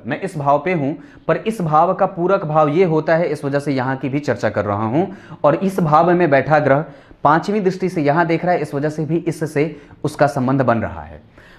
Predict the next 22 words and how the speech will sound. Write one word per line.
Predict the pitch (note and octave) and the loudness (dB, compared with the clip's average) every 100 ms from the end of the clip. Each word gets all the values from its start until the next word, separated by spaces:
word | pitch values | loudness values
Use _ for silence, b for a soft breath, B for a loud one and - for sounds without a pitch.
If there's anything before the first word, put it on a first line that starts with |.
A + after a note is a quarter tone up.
| b | b
तो | F3+ | 2
यहां | E3+ F3 A3+ | 4 4 2
पे | A3 | 0
सूर्य, | G#3 A3+ A3+ | 0 0 2
राहु, | F3 F3 G#3 | 4 4 2
गुरु | F3+ - G3+ | 0 0 0
और | E3+ E3 | 0 0
मंगल | C#3+ C#3 F3+ E3+ | 0 2 2 2
में | A#2+ C3 F3 B B | 0 -4 -8 B B
जो | C#3 | -6
सबसे | E3 - F3+ F3+ A#3+ A#3+ | -6 -2 -2 -2 -4 -4
ज्यादा | B2 C#3 D3 F#3 G#3 | -2 0 0 0 -2
मजबूत | D#3 D3 C#3 E3 C4 A3 | -2 -4 -4 -2 -2 0
देखने | D#3+ D3+ E3 | -4 -2 -2
में | D3+ C#3 | -2 0
आ | G#2+ | 0
रहा | G#2+ A#2+ | 0 0
है, | C3 F3 G3 B B _ | 2 0 -2 B B _
वो | C3+ A3+ | 0 2
आपकी | D3+ D3 D#3 | 2 -2 -6
कुंडली | D3 C3 B2 | -4 -4 -2
में, | A2 A#2 E3+ | -2 -2 -6